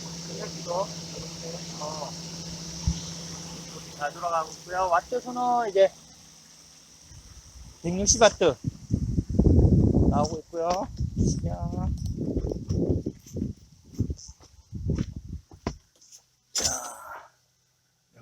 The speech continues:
백육십 와트 나오고 있죠. 백육십 와트 이제 나오고 있는데, 요거를 이제 업그레이드를 또 개선을 할 거예요. 업그레이드를 할 거예요.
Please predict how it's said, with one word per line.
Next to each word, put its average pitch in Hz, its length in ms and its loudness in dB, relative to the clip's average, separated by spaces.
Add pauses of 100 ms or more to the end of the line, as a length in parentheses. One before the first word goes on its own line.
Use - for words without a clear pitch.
백육십 120 400 -16
와트 160 340 -12 (600)
나오고 123 340 -10
있죠. 139 320 -8 (920)
백육십 135 420 -12
와트 147 600 -8
이제 127 200 -12 (140)
나오고 143 300 0
있는데, 156 440 6
요거를 196 560 6 (1500)
이제 160 320 4
업그레이드를 226 1000 8 (460)
또 202 200 4
개선을 208 760 4 (400)
할 220 120 0
거예요. 190 260 8
업그레이드를 170 500 2
할 180 80 2
거예요. 180 380 4